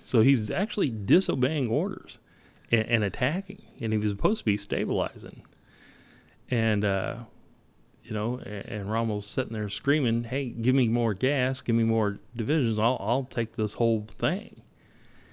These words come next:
And the people back in the German high command are telling Rommel, "Hey, listen, we told you to stop. You are not getting these supplies." They told the Italians, they're like, "Hey, listen,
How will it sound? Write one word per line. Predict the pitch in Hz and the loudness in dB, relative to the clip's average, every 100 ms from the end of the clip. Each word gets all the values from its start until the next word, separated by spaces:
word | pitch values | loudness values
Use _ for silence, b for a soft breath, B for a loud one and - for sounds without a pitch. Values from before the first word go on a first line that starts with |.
| b b | b b
And | - 120 110 104 98 101 b b b - | 2 4 4 2 -2 -6 b b b -6
the | 104 | 0
people | 131 123 | 2 2
back | 107 120 123 - | 0 0 -2 -2
in | 110 | -4
the | 104 - - 113 - - - - - | -2 -4 -8 -10 -12 -12 -12 -14 -8
German | 120 139 123 | -2 0 2
high | 107 131 | 2 0
command | 127 104 117 170 160 | 0 0 0 -2 -2
are | 107 | -2
telling | 131 120 113 | -2 0 0
Rommel, | 131 127 98 | 0 0 -2
"Hey, | 120 123 | -2 0
listen, | 110 107 147 240 - - - b b b b b b | 0 2 2 2 -2 -8 -16 b b b b b b
we | - 175 190 | 2 2 2
told | - - 294 180 104 | -4 -6 -2 -2 0
you | 113 | 0
to | 123 | 0
stop. | - - - 101 120 | -4 -6 -6 -2 4
You | 143 151 | 6 6
are | 117 | 4
not | 120 170 214 135 | 4 2 -2 -4
getting | 175 - | -6 -4
these | 127 | -2
supplies." | 110 - - 214 - - - b b b - - - | -4 -4 -6 -6 -8 -12 -18 b b b -20 -20 -6
They | 135 131 | -4 -4
told | - - 247 | -6 -4 2
the | 135 | 2
Italians, | 113 127 104 90 90 | 2 -2 -2 -6 -8
they're | 110 104 | -8 -6
like, | 98 110 | -6 -4
"Hey, | 131 120 | -2 0
listen, | 117 120 101 | 0 -2 -6